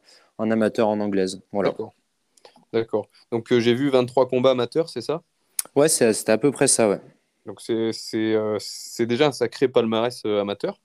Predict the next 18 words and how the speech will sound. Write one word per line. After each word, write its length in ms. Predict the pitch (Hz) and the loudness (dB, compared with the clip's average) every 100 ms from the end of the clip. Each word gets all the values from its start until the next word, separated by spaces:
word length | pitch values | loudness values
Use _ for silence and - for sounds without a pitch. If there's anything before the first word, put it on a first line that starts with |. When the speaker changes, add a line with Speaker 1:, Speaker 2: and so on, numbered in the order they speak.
| _ _ _ - _ - | _ _ _ -20 _ -10
Speaker 2:
quand 100 | 104 | -6
même. 140 | 117 | 2
Speaker 1:
Ouais, 160 | 110 147 | 4 4
euh, 180 | 151 104 90 - | 2 -2 -8 -2
ouais, 120 | 123 | 0
après, 300 | 127 - 131 | 0 -2 -2
euh, 340 | 127 107 104 | 0 0 -4
après 220 | 98 - | -6 -6
amateur, 440 | 127 117 - 127 120 | -6 -6 -6 -6 -4
euh, 260 | 107 98 92 - - | -6 -8 -10 -16 -20
<laughs> 300 | 95 - 127 | -18 -16 -8
des, 160 | 117 | -8
des 120 | 104 104 | -8 -8
fois, 340 | - 120 110 | -4 -2 -2
euh, 340 | 101 98 98 - 98 | -4 -6 -10 -18 -20
des 120 | 104 | -20
fois, 180 | - 101 | -16 -8
enfin, 280 | - 104 | -2 -2